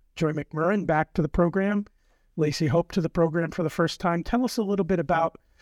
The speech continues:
this problem of e-waste and intentional obsolescence.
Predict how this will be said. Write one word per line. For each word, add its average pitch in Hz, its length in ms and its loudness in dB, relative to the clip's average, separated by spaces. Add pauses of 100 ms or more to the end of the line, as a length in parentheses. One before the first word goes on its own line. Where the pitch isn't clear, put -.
this 165 120 -2
problem 165 480 0
of 151 280 -8
e-waste 165 680 0
and 143 480 -4 (180)
intentional 151 540 -2
obsolescence. 143 1120 -4